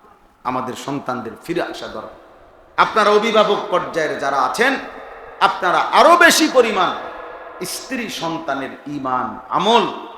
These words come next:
নামাজ, বন্দিগির প্রতি নজর বাড়া, নজর বাড়া।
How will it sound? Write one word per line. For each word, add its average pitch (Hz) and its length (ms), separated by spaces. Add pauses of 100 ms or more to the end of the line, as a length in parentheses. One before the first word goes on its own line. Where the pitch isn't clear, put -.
(340)
নামাজ, 269 540 (280)
বন্দিগির 247 600 (100)
প্রতি 220 460 (540)
নজর 139 400 (360)
বাড়া, 113 280 (1400)
নজর 156 240
বাড়া। 117 360